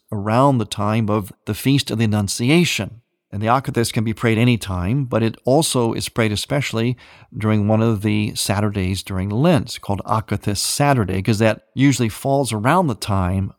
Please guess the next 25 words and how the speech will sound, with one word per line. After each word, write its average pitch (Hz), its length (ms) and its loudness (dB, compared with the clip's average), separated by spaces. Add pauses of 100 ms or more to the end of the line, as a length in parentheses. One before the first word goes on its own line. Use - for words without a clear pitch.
of 107 200 0
the 107 80 0
Annunciation. 110 880 0 (500)
And 127 160 0
there 139 200 4
again, 123 400 0
we 117 100 2
have 110 220 2
a 110 80 2
repeated 107 500 0
theme, 131 380 0 (160)
but 123 100 2
we 139 100 6
also 240 280 2
have 180 200 2
something 165 380 0
else 190 300 0
in 120 140 0
that 107 160 0
service 117 320 0
that's 117 200 -2
characteristic 120 720 0
of 110 380 0
the 117 240 -2
Eastern 104 680 0